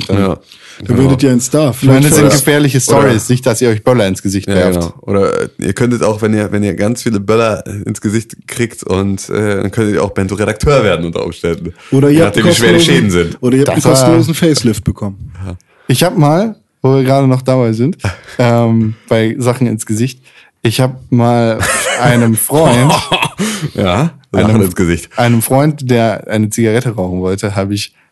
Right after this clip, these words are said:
Speaker 1: einfach, weil ich dachte, es wäre eine lustige Idee und ich vielleicht, äh, unter Einfluss alkoholischer Mittelstand,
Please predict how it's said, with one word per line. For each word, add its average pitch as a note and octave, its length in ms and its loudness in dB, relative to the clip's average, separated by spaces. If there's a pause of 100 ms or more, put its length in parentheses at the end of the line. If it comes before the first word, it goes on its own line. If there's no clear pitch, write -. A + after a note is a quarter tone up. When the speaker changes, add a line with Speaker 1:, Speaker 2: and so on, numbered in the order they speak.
(560)
Speaker 1:
einfach, G#2+ 340 -4
weil F#2+ 120 -2
ich G2 60 -6
dachte, A2 240 -2
es G#2 120 -2
wäre G#2+ 80 -2
eine G2+ 140 0
lustige G#2 300 -4
Idee G#2 260 0
und A2+ 180 0
ich G#2 140 -10
vielleicht, G2+ 580 -4 (640)
äh, G#2 300 0
unter A2+ 480 -2
Einfluss A2+ 480 -4 (200)
alkoholischer A2+ 800 0 (320)
Mittelstand, A#2 640 -2